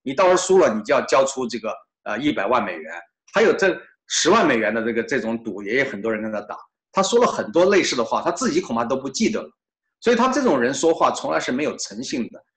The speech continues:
撒谎成性，啊，一，满嘴谎言。所以你现在跟他认真，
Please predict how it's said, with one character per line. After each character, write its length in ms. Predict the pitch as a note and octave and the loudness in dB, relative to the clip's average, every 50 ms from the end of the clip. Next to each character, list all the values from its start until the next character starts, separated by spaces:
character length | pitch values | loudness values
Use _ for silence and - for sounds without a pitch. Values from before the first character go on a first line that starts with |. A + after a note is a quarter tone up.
| _ - | _ -8
撒 300 | - - G#3 G3 G3+ G3 | -2 2 4 4 4 4
谎 220 | - - - - - - | 2 0 -6 -10 -12 -14
成 260 | - - - A2+ D3+ | -14 -12 -10 -8 -6
性， 220 | D3 - A3+ - - - _ _ _ _ _ - | -4 -4 -4 -4 -6 -8 _ _ _ _ _ -12
啊， 180 | A#2+ A2 G#2 G#2 - | -10 -10 -10 -8 -8
一， 240 | - D#3+ F#3+ F#3+ - _ - | -8 -8 -8 -8 -10 _ -4
满 220 | - - G3 A#3 | 0 2 2 2
嘴 220 | - C#3+ C#3 D3 D3 - | 4 2 2 0 0 -4
谎 260 | - A2+ G#2+ F2+ E2 | -6 -8 -10 -10 -14
言。 240 | E2 E2+ F2 G2 G#2+ - _ _ _ _ _ _ | -16 -14 -14 -14 -14 -14 _ _ _ _ _ _
所 120 | - G#3 | 2 2
以 40 | A#3 | 4
你 80 | G3 D3+ | 4 2
现 220 | - - G#3+ G3+ | 2 0 0 2
在 100 | G#3 F#3 | 2 2
跟 160 | - - F3 | 2 2 2
他 80 | E3+ F3+ | 4 4
认 220 | F3 F3+ D#3 C#3 | 4 2 2 0
真， 280 | B2 C#3 D#3+ E3 E3 D#3+ | 2 2 2 2 2 0